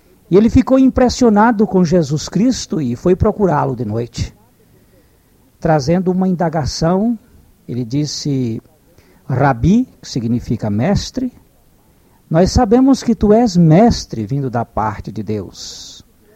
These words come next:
pois ninguém pode fazer estes sinais que tu fazes, se Deus não estiver com ele."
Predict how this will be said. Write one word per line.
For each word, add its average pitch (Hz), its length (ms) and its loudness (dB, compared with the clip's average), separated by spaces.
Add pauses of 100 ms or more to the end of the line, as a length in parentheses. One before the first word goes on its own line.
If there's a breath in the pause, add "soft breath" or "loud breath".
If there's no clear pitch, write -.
(380 soft breath)
pois 135 200 -2
ninguém 147 400 4
pode 135 340 -2
fazer 113 440 -4
estes 135 400 -4
sinais 156 600 -4
que 160 140 -8
tu - 160 -6
fazes, - 1000 -8 (520 soft breath)
se - 220 -6
Deus 147 380 0
não 135 140 0
estiver 110 680 -6 (800 soft breath)
com 135 220 0
ele." 92 360 -6